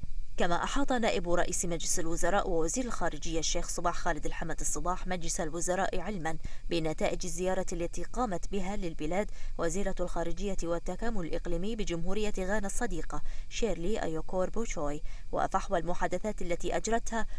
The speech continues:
والتي تم خلالها بحث سبل تعزيز العلاقات الثنائية القائمة بين البلدين الصديقين في كافة المجالات وعلى مختلف الأصعدة، حيث تم التوقيع على مذكرة تفاهم بشأن إقامة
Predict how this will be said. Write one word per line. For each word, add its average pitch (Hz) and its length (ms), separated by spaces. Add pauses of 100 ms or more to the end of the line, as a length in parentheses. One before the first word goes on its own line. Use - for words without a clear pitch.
(140)
والتي - 320
تم 240 280
خلالها 190 560
بحث 226 320
سبل - 400
تعزيز 139 440
العلاقات 147 540
الثنائية 190 580
القائمة - 480
بين 180 220
البلدين - 460
الصديقين 240 600 (400)
في 277 140
كافة - 400
المجالات 147 540 (260)
وعلى 143 280
مختلف 240 480
الأصعدة، 165 540 (280)
حيث - 240
تم 294 260
التوقيع 208 560
على 151 160
مذكرة 170 480
تفاهم 185 580
بشأن 190 640
إقامة 185 400